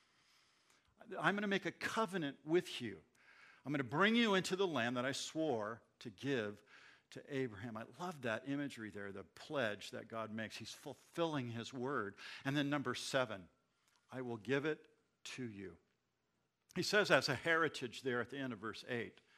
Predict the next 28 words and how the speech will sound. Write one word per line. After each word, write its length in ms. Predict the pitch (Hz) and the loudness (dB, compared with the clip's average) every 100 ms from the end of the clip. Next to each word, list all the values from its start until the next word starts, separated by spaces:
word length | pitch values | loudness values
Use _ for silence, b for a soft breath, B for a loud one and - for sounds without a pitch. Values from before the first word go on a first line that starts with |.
| B B B B B B B B B _ | B B B B B B B B B _
But 140 | 127 | -8
Moses 800 | 123 156 202 170 123 110 - - - _ - | 2 6 8 6 2 -2 -2 -4 -8 _ 4
had 240 | 143 160 | 6 8
to 80 | 170 | 6
go 120 | 151 | 4
back, 360 | 127 151 170 - | 8 8 6 2
and 100 | 123 | -2
he's 220 | 202 - | -2 0
gonna 180 | 277 269 | 0 0
tell 800 | - - 208 190 117 113 139 - - | 0 2 8 10 10 6 2 -6 0
the 200 | 139 135 - | 2 2 4
elders 760 | 175 190 139 127 120 160 - - _ b b b b | 8 8 6 0 0 -2 -8 -14 _ b b b b
who 100 | - | 0
are 100 | 170 | 2
gonna 120 | 160 147 | 4 2
relay 380 | 143 139 156 | 2 6 6
it 140 | 185 - | 6 0
to 160 | - | -2
the 80 | 139 | 0
rest 300 | 135 156 147 | 4 2 2
of 80 | 170 | -2
the 80 | 135 | -2
children 480 | - - 175 156 139 | -2 -2 -2 0 0
of 80 | 131 | 2
Israel 480 | 156 - 123 123 | 0 -2 -2 -2
that 100 | 127 | -2
are 80 | 117 | -4
slaved, 720 | - - 160 156 120 104 123 | -4 -4 0 2 2 0 -6